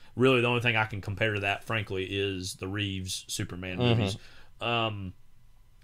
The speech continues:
Speaker 1: and even that first one, again, that first one came out in two thousand two, would have been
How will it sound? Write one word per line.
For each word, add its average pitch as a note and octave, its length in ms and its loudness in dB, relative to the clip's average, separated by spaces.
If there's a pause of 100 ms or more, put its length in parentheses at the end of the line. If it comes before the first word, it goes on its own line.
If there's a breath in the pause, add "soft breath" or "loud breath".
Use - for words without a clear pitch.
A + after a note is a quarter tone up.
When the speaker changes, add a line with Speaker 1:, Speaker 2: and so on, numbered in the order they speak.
Speaker 1:
and D3+ 100 0
even F3 220 6
that D3 260 4
first D#3+ 300 4
one, G#2+ 160 -4
again, B2 240 2
that B2 180 0
first C3+ 220 0
one A#2+ 80 -4
came A#2 140 -2
out A2 100 0
in G2+ 60 -10
two A#2+ 80 0
thousand A2 320 0
two, A2+ 240 -2
would A2+ 100 -4
have G2 60 -6
been G2 280 -6